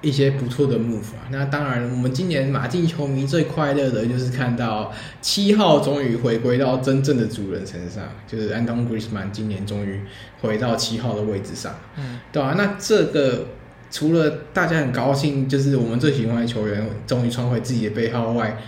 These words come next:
Speaker 1: 大家也比较担心的是，那是不是 Felix 就是变相的被压榨，说，“哎，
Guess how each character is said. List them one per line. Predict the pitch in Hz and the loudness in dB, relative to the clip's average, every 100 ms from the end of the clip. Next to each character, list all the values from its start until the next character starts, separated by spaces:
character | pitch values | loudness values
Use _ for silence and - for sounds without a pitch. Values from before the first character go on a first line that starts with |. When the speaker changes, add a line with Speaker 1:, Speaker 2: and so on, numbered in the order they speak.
| - | -6
Speaker 1:
大 | - | 0
家 | 147 147 | 2 2
也 | |
比 | 113 | 0
较 | 120 | 0
担 | 120 120 | 0 0
心 | 123 123 | 0 0
的 | |
是， | 117 123 113 - | -2 -2 -4 -4
那 | 139 | -2
是 | 139 | 0
不 | 135 | 0
是 | 131 135 123 - - | 0 0 -2 -4 -6
Felix | 135 131 120 - | -2 0 0 -2
就 | - | -4
是 | 127 131 | -2 -2
变 | 127 - 143 | -2 2 4
相 | 131 131 | 4 0
的 | 117 110 | 0 0
被 | 135 | 0
压 | 123 113 117 | 0 0 -2
榨， | 131 101 | -4 -4
说 | - | -4
，“哎， | 104 | -4